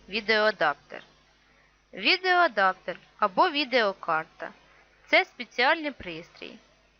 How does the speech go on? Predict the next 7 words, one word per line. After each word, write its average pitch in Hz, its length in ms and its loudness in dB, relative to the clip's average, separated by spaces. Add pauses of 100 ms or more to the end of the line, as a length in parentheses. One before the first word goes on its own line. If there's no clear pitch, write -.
(180)
що - 200 -2
дозволяє 247 800 0 (320)
виводити 269 520 0
зображення 185 800 0
на 220 260 2
екран 220 380 -2
монітора. 220 680 -12